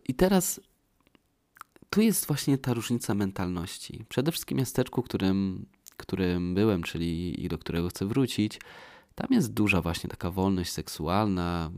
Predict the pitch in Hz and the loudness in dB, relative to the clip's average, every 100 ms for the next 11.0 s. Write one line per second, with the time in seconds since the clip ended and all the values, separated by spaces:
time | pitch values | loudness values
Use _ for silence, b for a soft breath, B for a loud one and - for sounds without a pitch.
0 | - - 78 80 82 95 95 - 98 101 | -12 -10 -10 -6 -4 -4 -4 -4 0 2
1 | 113 95 90 82 80 - - - - 82 | 2 0 -2 -4 -6 -10 -12 -12 -6 -6
2 | - 82 95 110 110 107 - - 85 82 | -4 -6 -2 0 0 -2 -6 -8 -4 -4
3 | 82 B B B B B B B B B | -6 B B B B B B B B B
4 | B _ _ _ _ _ - 110 110 113 | B _ _ _ _ _ 0 2 4 2
5 | 117 - - - 95 101 156 160 - 113 | 0 -4 -10 -6 0 0 2 0 2 2
6 | 120 95 - 92 - 98 98 98 104 _ | 2 0 -2 -6 0 4 4 4 -2 _
7 | _ _ _ _ _ _ _ _ _ - | _ _ _ _ _ _ _ _ _ -2
8 | 101 117 - 104 101 95 98 101 98 92 | 4 4 4 2 2 4 2 0 2 0
9 | 92 98 - 90 92 92 92 113 _ _ | 0 -2 0 0 0 -2 -4 -12 _ _
10 | - 98 95 95 - 120 110 - 92 92 | -2 0 2 0 0 -2 -2 -2 0 -2